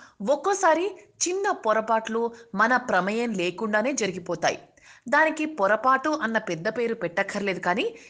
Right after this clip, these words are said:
చిన్న మిస్‌అండర్‌స్టాండింగో, చిన్న మిస్‌కమ్యూనికేషన్ వల్లనో కొన్ని కొన్ని జరిగిపోతూ ఉంటాయి. రాజమౌళి దర్శకత్వంలో తెరకెక్కిన బాహుబలి చిత్రం ఎంతటి విజయాన్ని నమోదు చేసిందో అందరికీ తెలిసిన విషయమే. ఇంకా ఆ మూవీ గురించి,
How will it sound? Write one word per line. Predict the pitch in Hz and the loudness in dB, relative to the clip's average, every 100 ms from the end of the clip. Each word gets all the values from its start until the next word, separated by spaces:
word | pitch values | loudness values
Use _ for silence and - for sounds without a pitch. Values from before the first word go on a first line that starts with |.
| - 349 | -4 -2
చిన్న | 381 359 | 0 -2
మిస్‌అండర్‌స్టాండింగో, | 214 190 202 220 214 202 180 185 190 | -2 -4 -4 -4 -2 -2 -2 -4 -4
చిన్న | 196 330 330 | -4 -4 -2
మిస్‌కమ్యూనికేషన్ | 220 185 190 226 214 202 190 - 185 | -2 -4 -4 -4 -4 -4 -4 -4 -2
వల్లనో | 170 160 202 466 - - - | -2 0 -2 -4 -6 -14 -2
కొన్ని | 359 392 | -2 0
కొన్ని | 294 269 285 | -2 -2 -2
జరిగిపోతూ | 185 175 180 180 190 | -2 -4 -4 -6 -4
ఉంటాయి. | 170 151 143 - - 220 | -4 0 0 -2 -8 4
రాజమౌళి | 247 339 403 359 320 | 6 6 4 2 2
దర్శకత్వంలో | 214 180 240 233 233 233 233 | 2 0 0 -2 0 0 2
తెరకెక్కిన | 202 180 190 190 185 190 160 151 156 | 0 0 -2 -4 2 4 4 2 4
బాహుబలి | 196 247 262 269 254 247 | 4 4 2 0 0 -4
చిత్రం | 226 262 427 - - 220 | -2 -2 -4 -10 -12 0
ఎంతటి | 247 339 403 381 311 | 2 4 2 -2 -2
విజయాన్ని | 180 190 214 254 277 262 | -2 -2 2 2 2 2
నమోదు | 196 214 214 190 | 2 2 -2 -2
చేసిందో | 202 208 196 277 - - | -4 -4 0 2 2 0
అందరికీ | 165 180 196 202 190 269 | 0 0 -2 -4 -4 -4
తెలిసిన | 240 202 208 196 | -4 -4 -4 -2
విషయమే. | 180 190 175 147 - _ _ - _ - | -2 -2 -2 -4 -8 _ _ -20 _ -8
ఇంకా | 165 170 214 220 294 - - | -6 2 4 4 2 -4 2
ఆ | 185 196 | 4 4
మూవీ | 190 214 240 254 | 2 -4 -2 -4
గురించి, | 220 233 226 247 | -4 -4 -4 -4